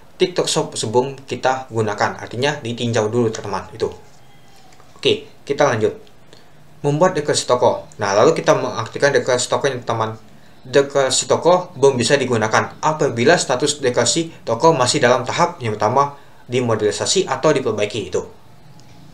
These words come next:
Apabila proses modelisasi sudah selesai, penjual akan diminta mengklik gunakan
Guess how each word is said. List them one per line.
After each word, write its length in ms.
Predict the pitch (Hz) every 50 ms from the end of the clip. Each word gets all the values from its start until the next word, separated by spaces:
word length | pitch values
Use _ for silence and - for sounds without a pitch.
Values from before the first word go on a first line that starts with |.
| - - - - - - - - - - -
Apabila 560 | - 175 170 - 175 156 147 180 208 220 220
proses 380 | 220 190 165 - - 160 165 156
modelisasi 580 | 143 139 135 135 127 127 135 123 - 143 127
sudah 300 | 123 - 131 120 117 117 113
selesai, 600 | - 156 - - 127 123 123 - - - - - -
penjual 320 | 151 143 143 160 160 151
akan 220 | - 131 - 143 131
diminta 380 | 127 120 120 117 117 165 135 -
mengklik 400 | 135 120 117 - 143 139 - 120
gunakan 560 | 123 135 127 120 117 117 131 123 - -